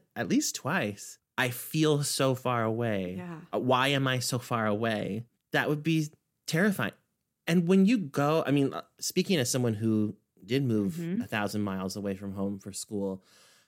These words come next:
Speaker 1: I felt like it was like moving to a different planet. And I honestly felt my entire freshman year like I was kind of in a state of shock,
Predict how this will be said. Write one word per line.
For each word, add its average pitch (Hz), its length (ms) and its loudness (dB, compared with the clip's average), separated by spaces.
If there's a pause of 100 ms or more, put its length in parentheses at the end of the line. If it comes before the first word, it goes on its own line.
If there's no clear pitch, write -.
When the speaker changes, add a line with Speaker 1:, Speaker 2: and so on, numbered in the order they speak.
(160)
Speaker 1:
I 170 240 2
felt 262 400 0
like 131 240 0
it 131 80 2
was 120 400 -2
like 120 160 -4
moving 117 320 0
to 110 140 -4
a 104 40 0
different 101 320 -10
planet. 50 400 -16 (580)
And 131 280 0
I 175 300 2 (200)
honestly 165 440 2
felt 104 220 -6
my 107 140 -2
entire 110 380 -2
freshman 104 420 -6
year 98 420 -6
like 101 180 -4
I 110 120 0
was 104 140 -2
kind 101 260 -6
of 95 80 -2
in 95 80 -2
a 95 60 -4
state 95 260 -8
of 95 80 -14
shock, - 420 -14